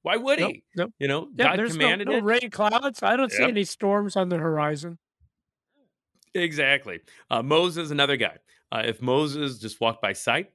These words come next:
Speaker 1: never would have led the people of Israel out of Egypt, uh, never would have raised his staff to part the waters of the Red Sea. Just wouldn't have happened,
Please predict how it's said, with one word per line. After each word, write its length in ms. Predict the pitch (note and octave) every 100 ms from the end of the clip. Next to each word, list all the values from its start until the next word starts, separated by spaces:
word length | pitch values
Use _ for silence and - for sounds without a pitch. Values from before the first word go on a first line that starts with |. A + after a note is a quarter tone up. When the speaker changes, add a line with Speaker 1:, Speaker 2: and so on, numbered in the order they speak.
| -
Speaker 1:
never 260 | A#2+ A#2
would 160 | B2+ B2
have 120 | A2
led 200 | A2+ A#2+
the 80 | G#2+
people 260 | - A2
of 80 | G2+
Israel 260 | G#2+ G#2+ G2
out 60 | F#2+
of 80 |
Egypt, 420 | A#2+ F#3+ B3 A#3+ _ _ _ _
uh, 100 | A#2
never 400 | A#2+ A#2 B2+ C#3
would 200 | C3 B2+
have 140 | A#2+ G2+ _ _
raised 360 | B2 C3 D#3+ D#3
his 160 | C#3+ C#3
staff 300 | B2+ C3 -
to 80 | G#2+
part 240 | A#2+ A#2+
the 60 | A#2
waters 300 | G#2+ A2+ G2+
of 40 |
the 60 | G2+
Red 240 | G2+ G2
Sea. 320 | - F2 C#2 _ _ -
Just 160 | C3
wouldn't 240 | D3+ D3 A#2
have 80 |
happened, 260 | G2+ D#2+ -